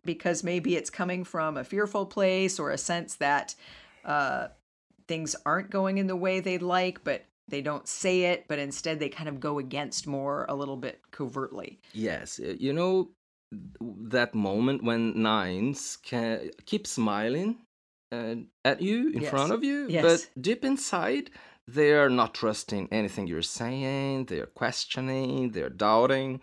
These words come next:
Speaker 1: Right.
Speaker 2: That's a little bit of the, the unhealthy movement to six.
Speaker 1: Right, exactly. And they may focus on problems more, and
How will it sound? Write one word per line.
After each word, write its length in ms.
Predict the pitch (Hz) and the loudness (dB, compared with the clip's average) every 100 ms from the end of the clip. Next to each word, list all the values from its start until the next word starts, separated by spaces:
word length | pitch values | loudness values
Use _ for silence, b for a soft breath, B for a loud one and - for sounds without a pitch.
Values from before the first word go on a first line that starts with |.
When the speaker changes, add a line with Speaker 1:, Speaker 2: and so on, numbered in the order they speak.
| - | -8
Speaker 1:
Right. 380 | 131 127 123 123 | -6 -4 -4 0
Speaker 2:
That's 360 | 139 156 - | 2 2 -4
a 80 | - | -4
little 240 | 131 147 135 | 0 0 2
bit 200 | 131 127 | 2 4
of 340 | 117 113 - - | 2 0 -12 -8
the, 400 | 113 107 107 98 - - | -2 0 0 -4 -8 -16
the 380 | 92 104 90 - | -10 -4 -4 -2
unhealthy 720 | 113 107 92 107 107 - 107 | 0 0 0 2 0 -2 -6
movement 500 | 95 98 101 98 95 | -2 -2 -4 -8 -8
to 100 | - | -10
six. 440 | - - - - - - - | -10 -12 -14 -18 -20 -20 -12
Speaker 1:
Right, 520 | 131 135 131 127 127 | -6 -2 -2 -4 -6
exactly. 640 | 147 135 120 113 127 135 127 | -8 -6 -2 -2 -2 -6 -4
And 140 | 160 | -4
they 100 | 170 | -2
may 180 | 180 190 | 0 0
focus 460 | 190 185 180 190 - | 2 0 0 -2 -4
on 220 | 151 139 | -4 -6
problems 720 | - 127 131 165 202 214 208 | -4 0 0 0 -2 -4 -4
more, 640 | 214 214 220 226 233 233 233 | -2 -2 0 0 0 0 -2
and 440 | 170 160 160 156 | -4 -4 -4 -6